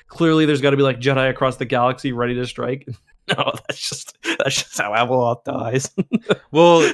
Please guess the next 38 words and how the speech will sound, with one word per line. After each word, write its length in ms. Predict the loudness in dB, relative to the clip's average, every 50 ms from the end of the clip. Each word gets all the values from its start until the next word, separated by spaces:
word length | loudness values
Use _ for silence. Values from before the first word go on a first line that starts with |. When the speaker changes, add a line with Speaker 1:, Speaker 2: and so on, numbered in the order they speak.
| -2 -6
Speaker 2:
she, 340 | -4 0 2 2 2 2
she 160 | 0 0 0 -2
just 160 | -4 -2 0
gets, 300 | 0 0 0 0 -4 -12 _ _ _ -4 -2
gets 160 | -2 -2 0
basically, 320 | -2 -2 -2 0 -2 -2
like, 180 | -2 -2 -4 -6
sent 260 | -6 -4 -4 -6 -4
back 240 | -6 -6 -6 -6 -8
to 80 | -10 -12
Force 300 | -8 -8 -8 -8 -8 -8
Prison. 520 | -8 -6 -6 -4 -4 -6 -6 -8 -10 -12 -18 _ _ _ _ _ _ _ _ _ _ _ _ _ _
Speaker 1:
Yeah, 240 | -4 0 0 0 0
Speaker 2:
Uh, 200 | -2 -4 -6 -6
but 160 | -2 0 0
Speaker 1:
'cause 260 | 0 0 -2 -6 -14 -18 _
there 120 | -2 0 0
was 80 | 0 -2
definitely 240 | -4 -6 -6 -4
gonna 120 | -4 -2 -2
be 280 | -2 -2 -4 -4 -6 -8
a 340 | -6 -4 -2 -2 -2 -4 -4
Abeloth 420 | -4 -4 -2 -2 -2 -4 -4 -6 -8
two 160 | -6 -6 -4
Electric 420 | -2 -4 -4 -6 -8 -12 -14 -6
Boogaloo, 520 | -6 -6 -4 -4 -4 -4 -2 -4 -4 -6 -10 _ _ _ _ _ _ _
uh, 380 | -8 -6 -6 -6 -6 -6 -8 -10
series 640 | -10 -6 -6 -4 -4 -4 -4 -6 -10 -12 -18 -20 _ _ _ _ _
once 220 | -6 -4 -4 -2 -2
they 100 | -4 -2
found 320 | -2 -4 -4 -2 -2 -4
the 300 | -4 -6 -6 -8 -10 -12 _ _ _
Speaker 2:
Well, 220 | 2 4 4 4 4
in, 100 | 2 0
like, 160 | 0 -2 0
ten 180 | -4 -6 -2
thousand 320 | 0 0 0 0 -2 -6 -10
years 680 | -10 -12 -12 -12 -14 -16 -18 -16 -16 -14 -14 -14 -16 _